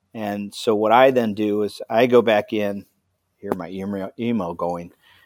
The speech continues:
Um, what I then go back in and do is, um, you know, I try and make sure that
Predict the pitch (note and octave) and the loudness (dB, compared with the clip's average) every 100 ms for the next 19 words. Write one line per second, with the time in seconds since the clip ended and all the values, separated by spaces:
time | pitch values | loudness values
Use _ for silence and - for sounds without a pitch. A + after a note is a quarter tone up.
0 | _ _ _ A#2 A2+ A2 B2 B2+ C#3 E3+ | _ _ _ -4 -2 -2 0 6 8 8
1 | D3+ C3 B2+ A#2 A#2 A2 A#2+ A2+ G#2 F#2+ | 8 8 6 8 4 4 2 0 -2 0
2 | A2 G#2+ G#2+ A2 G2+ G2 F#2+ - _ _ | 0 2 0 -2 -2 -2 -6 -14 _ _
3 | _ _ _ _ G#2+ G2+ G2 F#2+ F#2 _ | _ _ _ _ -4 -2 -2 -6 -14 _
4 | _ _ _ _ A2+ G#2 G#2+ G#2 G#2+ - | _ _ _ _ -6 -6 -4 -4 -2 0
5 | A#2 G#2+ G#2 G#2 - - A2+ G#2+ G2 F#2 | 0 0 -2 -4 -4 2 2 4 2 0
6 | F#2 | -4